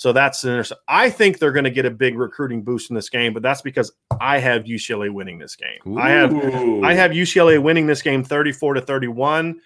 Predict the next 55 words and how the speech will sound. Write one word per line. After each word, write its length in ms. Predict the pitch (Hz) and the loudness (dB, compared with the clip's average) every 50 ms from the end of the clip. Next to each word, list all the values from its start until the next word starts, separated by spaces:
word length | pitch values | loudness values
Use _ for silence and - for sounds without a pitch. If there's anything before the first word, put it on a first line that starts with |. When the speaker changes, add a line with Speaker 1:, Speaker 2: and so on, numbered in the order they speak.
| _ _ _ _ _ _ - | _ _ _ _ _ _ 0
Speaker 1:
I 100 | 131 135 | 0 2
think 180 | 143 147 135 131 | 2 0 0 -2
that 120 | 123 117 | -2 0
Dorian 320 | 110 131 143 156 156 143 | 2 2 2 2 2 0
Thompson-Robinson 960 | 135 - 147 143 143 135 - 131 120 117 127 135 143 143 147 135 - 156 147 143 | 0 0 0 2 2 0 -2 -2 0 2 2 2 2 2 -2 -4 -2 -2 -2 -2
is 140 | 127 120 | -4 -4
gonna 180 | 117 135 123 117 | -4 -4 -2 -2
make 240 | 117 120 135 143 - | 0 0 -2 -2 -2
a 80 | 143 | -6
couple 300 | 123 - 147 139 - 127 | -4 -2 -2 -2 -2 -4
big 320 | 113 107 120 139 143 135 - | -6 0 0 0 0 0 -8
plays 360 | - - 147 143 139 127 113 | -4 -2 0 0 0 -2 -2
late 200 | 120 135 139 139 | 0 0 0 0
in 60 | - | -2
the 40 | 123 | -8
game 440 | 110 120 131 135 143 156 165 175 165 - | -2 0 0 2 2 2 0 -2 -4 -6
to, 440 | - - 143 135 127 123 117 117 120 - _ - | -6 -4 -2 -2 0 -2 -2 -6 -8 -10 _ -6
to 180 | - 123 113 113 - | -6 -6 -6 -6 -6
lead 240 | 143 135 135 147 135 | 0 0 0 2 2
them 180 | 147 143 139 131 | 0 0 2 2
down 300 | 131 131 131 139 135 131 | 2 4 4 2 0 0
for 140 | - 139 | 0 0
a 80 | 123 117 | 0 0
game-winning 600 | 117 110 127 123 131 135 135 135 131 131 131 120 | 0 0 0 2 2 2 2 0 0 0 -2 -2
touchdown 520 | 117 - 135 131 - - - 117 110 110 117 | -2 -2 -2 -2 -2 -2 -4 -4 -2 -2 -4
in 80 | 117 | -4
the 80 | 117 107 | -6 -6
fourth 320 | - - 120 110 104 - | -6 -4 -4 -4 -4 -6
quarter. 320 | - - 113 113 98 95 - | -6 -2 -2 -2 -2 -2 -8
So 300 | - - 117 110 104 - - - - - - - | -4 0 0 0 0 -2 -10 -20 -20 -20 -14 -4
I, 300 | - 131 143 143 143 139 - | 0 2 4 6 4 4 4
I'll 240 | - 131 135 127 | 4 2 2 2
probably 460 | - - 156 147 147 147 139 127 135 131 | 2 2 2 4 4 4 2 2 2 2
look 180 | 139 135 131 - | 2 0 0 -2
stupid 500 | - - - 160 165 160 165 170 151 _ | -8 -4 2 4 4 4 4 -2 -4 _
for 120 | 160 156 | 0 2
this, 200 | 156 165 170 165 | 4 2 2 2
but 140 | - 147 131 | 2 2 2
I've 100 | 127 120 | 4 2
been 140 | 123 117 117 | 0 -2 0
banging 280 | 107 131 143 160 170 - | 2 2 4 4 2 0
the 80 | 165 160 | -2 -2
drum 320 | 131 135 151 156 156 147 | -2 0 0 0 2 2
all 140 | 147 151 143 | 0 -2 -2
summer. 480 | - - 139 123 123 120 120 117 - _ _ _ _ _ _ - | -2 -2 -2 -2 0 -2 -2 -4 -4 _ _ _ _ _ _ -6
It's 160 | 135 127 - | -6 -4 -2
time 180 | - 143 135 120 | 0 0 0 0
to 80 | 120 | -2
put 240 | - - 165 165 - | -2 -2 -2 0 2
my 140 | 156 147 143 | 2 0 2
money 300 | 139 147 151 156 156 147 | 2 2 2 2 0 2
where 180 | 143 143 135 | 2 2 2
my 160 | 131 127 127 127 | 2 2 0 0
mouth 340 | 127 131 135 131 131 - | 2 2 2 2 2 2
is, 340 | 123 110 110 107 104 98 - | 2 2 4 2 2 -2 -6